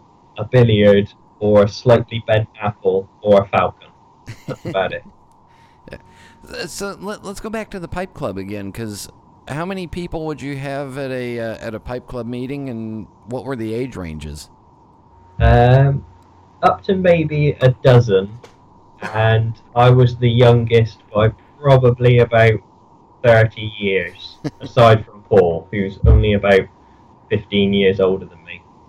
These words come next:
Speaker 2: <laughs> So did they all adopt you as their new favorite son?
Speaker 1: I think they just looked at me with some strange curiosity to begin with, but, uh, they were incredibly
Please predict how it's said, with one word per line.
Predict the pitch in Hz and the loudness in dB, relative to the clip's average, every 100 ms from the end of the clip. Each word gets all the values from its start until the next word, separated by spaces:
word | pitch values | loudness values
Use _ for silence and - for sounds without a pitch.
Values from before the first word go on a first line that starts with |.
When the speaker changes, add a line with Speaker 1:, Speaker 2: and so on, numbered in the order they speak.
| _ _ _ _ _ _ _ _ _ - | _ _ _ _ _ _ _ _ _ -20
Speaker 2:
<laughs> | - 101 - - 139 - - 123 - - _ | -16 -12 -12 -12 -14 -14 -16 -16 -20 -20 _
So | - | -10
did | 107 113 | -8 -6
they | 107 110 | -4 -2
all | 110 113 | -2 -4
adopt | 104 92 104 110 - | -6 -6 -6 -6 -8
you | 110 | -8
as | 98 95 | -6 -8
their | 90 95 92 | -10 -8 -8
new | 95 101 | -10 -10
favorite | 90 101 104 95 85 | -10 -10 -10 -12 -14
son? | - 101 104 113 - - - - _ _ _ _ - - - - _ - | -12 -12 -10 -14 -18 -20 -20 -20 _ _ _ _ -20 -20 -20 -20 _ -8
Speaker 1:
I | 143 | -4
think | 147 233 - | 0 0 4
they | 147 | 4
just | 135 127 - - | 4 2 0 -6
looked | 120 120 | -4 -4
at | - | -10
me | 107 | -10
with | 107 107 | -8 -8
some | - - 113 110 - - - | -4 0 0 0 -10 -4 2
strange | - 127 117 120 - | 2 2 2 0 -6
curiosity | - 120 127 156 - 127 98 | 0 2 2 0 -2 -10 -10
to | - | -16
begin | - - 107 101 - | -20 -10 -6 -6 -8
with, | 101 - _ _ | -12 -12 _ _
but, | 110 95 - - | -4 -4 -8 -12
uh, | 107 110 - - _ - | -8 -8 -12 -20 _ -2
they | 135 | 0
were | 131 135 131 - | 4 6 4 0
incredibly | _ - 190 - 131 | _ 0 0 0 -20